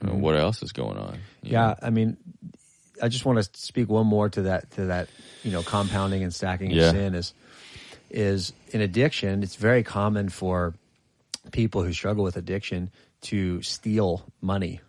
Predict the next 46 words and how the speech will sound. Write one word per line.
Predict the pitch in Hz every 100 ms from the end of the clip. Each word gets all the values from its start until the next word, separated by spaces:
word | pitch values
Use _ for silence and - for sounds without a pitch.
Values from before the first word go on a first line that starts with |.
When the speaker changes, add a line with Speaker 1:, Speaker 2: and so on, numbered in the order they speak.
| -
Speaker 2:
Mm-hmm. | 76
Speaker 1:
right? | 92 76 76 90 _ _ -
Um, | - 92 92
and | - 95
so | - 104 95
they'll | 92 120
steal | - - 92
money | 90 92
from, | 85 90 85 -
from | - 82 85
wherever | 92 85 85
it | 80 -
can | 87
be | 80
stolen | - 92 127 87
from, | 71
Speaker 2:
Yeah. | 76 107
Speaker 1:
you | 90 85
know, | 85 92
and | 73 92 92
they | 101
don't, | 107 -
it |
doesn't | 113 117
start | - 98
out | 117 175
that | 98 78
way, | 90 85
you | 92
know, | 95 98
but | 92
as | 101 120 123 101
the | 107 98 - -
habit | - 107 117 101 85
grows | 90 95 110 120 113 95
in | 98
its | 95 -
needs, | 98 131 120 95 90 - - - -
you | 101
know, | 90 92
the | 92
resources | 85 123 156 123 110 104 87
necessary | 104 170 - 107 110 101 95
to | 87
feed | - 175 175
that, | 104 92